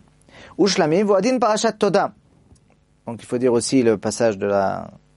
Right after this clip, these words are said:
de, de, du sacrifice de Toda, car justement lui aussi fait partie de, de, du Korban Shlamim. Vachar Ola ou Shlamim Vetoda, Yoma Parashat Anesachim,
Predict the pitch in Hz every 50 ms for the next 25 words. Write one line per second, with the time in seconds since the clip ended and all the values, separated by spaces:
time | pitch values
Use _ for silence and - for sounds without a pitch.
0 | _ _ _ - - - 76 71 - 85 87 85 82 78 73 71 82 92 92 98
1 | 95 - 98 90 107 101 87 90 87 - 90 87 123 156 190 185 - _ _ _
2 | - _ _ _ - - 104 110 113 - 147 165 180 175 165 165 165 156 - 175
3 | 156 - 123 - 131 117 - - 139 123 113 110 107 101 95 90 92 90 _ _
4 | _ _ _ - 95 95 90 90 87 85 95 92 - 101 104 107 101 - - 87
5 | 95 120 165 202 208 202 - - - - - - - - 135 143 - 240 247 226
6 | 233 226 220 208 196 - 202 196 208 196 180 165 170 165 180 208 220 208 196 -
7 | - 180 180 - 180 - 160 151 139 - 131 123 - 165 190 226